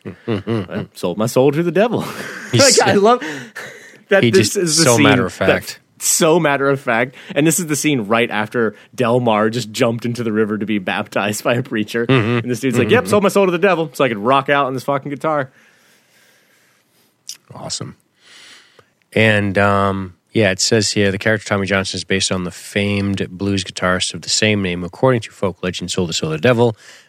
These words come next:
Speaker 1: at the crossroads in exchange for his prodigious talent, Robert Johnson. Yeah, you said all that. I didn't know if there was anything different in this fact. It appears
Speaker 2: It's
Speaker 1: not.
Speaker 2: all there.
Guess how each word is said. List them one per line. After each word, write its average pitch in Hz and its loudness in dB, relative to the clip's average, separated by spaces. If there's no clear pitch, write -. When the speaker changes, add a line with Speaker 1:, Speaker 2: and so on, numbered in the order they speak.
Speaker 1:
at 160 2
the 131 -12
crossroads 113 2
in 104 -2
exchange 95 -2
for 92 -6
his 90 -4
prodigious 85 -8
talent, 85 -8
Robert 82 -10
Johnson. 101 -2
Yeah, 76 -10
you 80 -12
said 85 -8
all 76 -8
that. 80 -8
I - -6
didn't 92 -4
know 90 -6
if 85 -16
there 90 -4
was 87 -6
anything 90 -6
different 92 -6
in 90 -4
this 92 -4
fact. 90 -4
It 95 0
appears 85 -6
Speaker 2:
It's - -10
Speaker 1:
not. 92 -6
Speaker 2:
all 98 -8
there. 98 -14